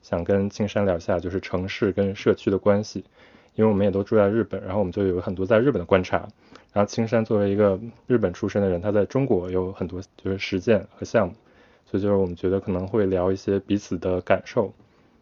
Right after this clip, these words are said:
然后通过一些比较小的试点，让大家来了解一下，就是说这种城市和社区的关系吧。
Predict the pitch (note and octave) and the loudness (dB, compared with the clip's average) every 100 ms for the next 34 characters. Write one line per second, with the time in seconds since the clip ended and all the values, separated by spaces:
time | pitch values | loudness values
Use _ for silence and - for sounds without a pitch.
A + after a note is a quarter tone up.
0 | _ - F#2+ F#2+ C3 A#2+ A2+ B2 F#2+ G2+ | _ -4 -4 0 4 4 2 0 2 4
1 | G2+ G2+ - F#2 F2+ G#2+ - A2 F#2 F2+ | 4 2 2 2 2 -4 -2 -2 -2 -4
2 | F#2+ G2+ G#2 G#2 G2+ G2+ F#2 G2+ G2+ - | -2 2 2 4 2 2 2 2 0 -2
3 | F#2 - _ _ _ _ - F#2+ F2+ F#2+ | -6 -8 _ _ _ _ -14 -12 -4 -2
4 | F2+ F2+ G#2 F2+ F#2 - F#2+ A#2 G#2 - | 0 -2 -4 -4 -4 -4 0 0 0 0
5 | G#2+ G#2 A2+ A#2+ F#2 F2+ | 2 4 4 4 0 -8